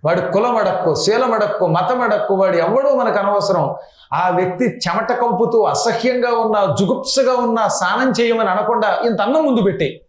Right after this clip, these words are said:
ఇదో జబ్బు మనకు కొంతమందికి, వాడు ఒళ్ళంతా కంపు కొట్టుకు తిరుగుతున్నాడు, చెమట వాసన.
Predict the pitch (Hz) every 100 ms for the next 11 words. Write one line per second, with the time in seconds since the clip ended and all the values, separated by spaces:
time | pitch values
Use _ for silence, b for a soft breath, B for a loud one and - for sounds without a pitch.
0 | - - - _ - 190 247 208 196 240
1 | 226 - 208 190 202 185 135 123 b b
2 | 165 175 165 180 180 165 175 160 151 160
3 | 170 170 170 165 151 151 147 147 143 -
4 | - - 104 - 160 185 214 214 180 160
5 | 151